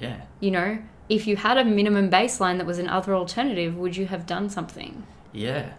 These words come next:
Speaker 1: And
Speaker 2: And
Speaker 1: I
Speaker 2: that's
Speaker 1: think,
Speaker 2: the key.
Speaker 1: I think it comes down to really resetting your expectations. Because a lot of the times people have expectations of what they should be doing, and that if they're not doing what they perceive as the right thing in their head, then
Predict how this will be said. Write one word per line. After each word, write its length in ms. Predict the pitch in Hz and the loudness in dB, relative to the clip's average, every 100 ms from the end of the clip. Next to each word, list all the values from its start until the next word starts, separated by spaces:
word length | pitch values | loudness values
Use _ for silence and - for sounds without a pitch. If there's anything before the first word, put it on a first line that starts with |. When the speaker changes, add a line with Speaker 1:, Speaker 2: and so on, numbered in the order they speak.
| - | -8
Speaker 1:
And 120 | 110 | -2
Speaker 2:
And 20 | 135 | 2
Speaker 1:
I 60 | |
Speaker 2:
that's 120 | 190 151 | 2 2
Speaker 1:
think, 140 | 175 | 0
Speaker 2:
the 80 | 185 | -4
key. 320 | 180 170 170 | -6 -4 -4
Speaker 1:
I 60 | 143 | -4
think 160 | 147 | -4
it 100 | 202 | -4
comes 240 | 202 131 107 | -2 -2 0
down 200 | 101 101 | 0 0
to 120 | 98 | -2
really 240 | 101 107 | -4 -2
resetting 480 | 92 98 98 107 98 | -2 -2 -2 -2 -2
your 120 | 92 | -4
expectations. 880 | 90 - 92 - 95 98 - - - - - - - | -6 -6 -8 -4 -4 -4 -6 -12 -16 -18 -20 -20 -10
Because 180 | 107 117 | -6 -2
a 80 | 120 | 0
lot 200 | 120 185 | 0 0
of 60 | |
the 60 | 196 | -2
times 340 | 135 113 101 | 0 0 0
people 320 | - 110 107 101 | -2 -2 -2 -2
have 300 | 95 95 - - - - - | -2 -2 -6 -18 -20 -20 -8
expectations 760 | 110 - 110 - 101 98 101 101 | -8 -4 -6 -2 -2 -2 -4 -6
of 140 | 90 | -6
what 140 | 95 - | -6 -6
they 100 | 87 | -6
should 400 | - - 113 - | -6 -2 -4 -4
be 120 | - | -8
doing, 420 | - 90 143 214 - - - - - - | -6 -4 -4 -4 -10 -18 -18 -18 -20 -10
and 180 | - 98 | -2 0
that 180 | 101 - | 0 0
if 200 | 107 - | -4 -4
they're 120 | 92 | -4
not 260 | 95 120 - | 0 -2 -2
doing 420 | 117 107 98 87 | -4 0 -2 -2
what 240 | 98 98 - | -4 -6 -4
they 460 | 95 92 92 - - - - | -4 -4 -6 -12 -16 -20 -10
perceive 460 | 107 - 107 110 | -8 -4 0 2
as 120 | 107 101 | 0 -2
the 60 | - | -2
right 280 | 95 98 | -2 -4
thing 160 | - 101 | -4 -4
in 80 | 92 | -6
their 100 | 87 | -8
head, 420 | - 135 101 101 - - - | -4 0 0 -4 -12 -20 -4
then 480 | 107 104 98 95 | 0 2 2 -2